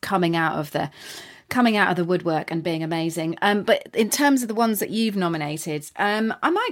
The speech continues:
I might give it to a goalkeeper, you know, 'cause there are a fair few old goalkeepers, aren't there, in the Premier League? Is it something like six teams have got goalkeepers aged thirty-three or over? So therefore, I would say for a young goalkeeper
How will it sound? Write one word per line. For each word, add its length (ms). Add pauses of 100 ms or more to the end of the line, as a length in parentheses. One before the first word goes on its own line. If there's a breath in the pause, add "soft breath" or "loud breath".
(160)
I 80
might 200
give 120
it 80
to 120
a 60
goalkeeper, 560
you 140
know, 180
'cause 140
there 240
are 20
a 60
fair 340
few 540
old 420
goalkeepers, 720
aren't 300
there, 260
in 160
the 60
Premier 320
League? 140
Is 100
it 80
something 180
like 180
six 380
teams 400
have 120
got 260
goalkeepers 560
aged 360
thirty-three 640
or 200
over? 500 (420 loud breath)
So 160
therefore, 440
I 200
would 200
say 500
for 180
a 60
young 480
goalkeeper 840